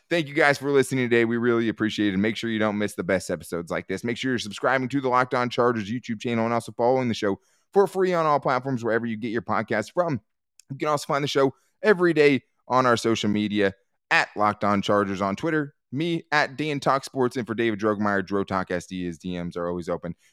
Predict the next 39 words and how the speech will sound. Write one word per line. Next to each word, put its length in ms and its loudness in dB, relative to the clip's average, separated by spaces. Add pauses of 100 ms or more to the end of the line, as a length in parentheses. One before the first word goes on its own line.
(100)
If 60 -2
you 40 -2
guys 220 6
wanna 180 0
give 180 2
awards 320 0
to 100 -10
different 300 -2
players, 300 2
you 60 -6
can 100 0
do 160 0
that 140 4
in 80 0
the 80 0
comments. 380 0
You 80 -12
can 100 -14
hit 140 0
us 100 -4
up 160 0
on 140 -4
social 280 -4
media 280 -2
as 100 -4
well. 160 2
You 80 2
can 120 -4
also 240 -4
find 180 -2
us 100 -6
on 80 -2
our 100 0
Locked 260 -2
On 100 -2
Chargers 340 -4
Facebook 320 -4
page 240 -4 (320)
and 160 0